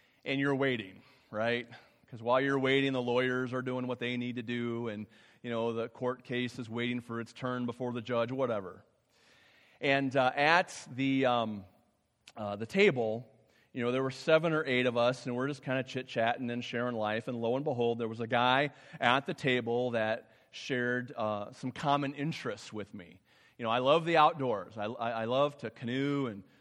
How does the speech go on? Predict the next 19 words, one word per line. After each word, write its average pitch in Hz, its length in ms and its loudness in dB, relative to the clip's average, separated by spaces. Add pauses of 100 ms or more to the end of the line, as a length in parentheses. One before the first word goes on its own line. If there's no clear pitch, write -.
(240)
hike 143 500 0
and 98 120 -12
fish 139 600 0
and 90 120 -12
hunt 139 460 0
and 101 180 -8
just 127 280 -12
to 117 100 -10
be 131 160 2
outdoors. 135 960 0 (720)
And 117 160 -4
he 139 140 -4
shared 156 320 2
the 131 80 -8
same, 135 560 -4 (260)
uh, 107 300 -8 (100)
the 113 80 -12
same 131 360 -6
interests. - 680 -8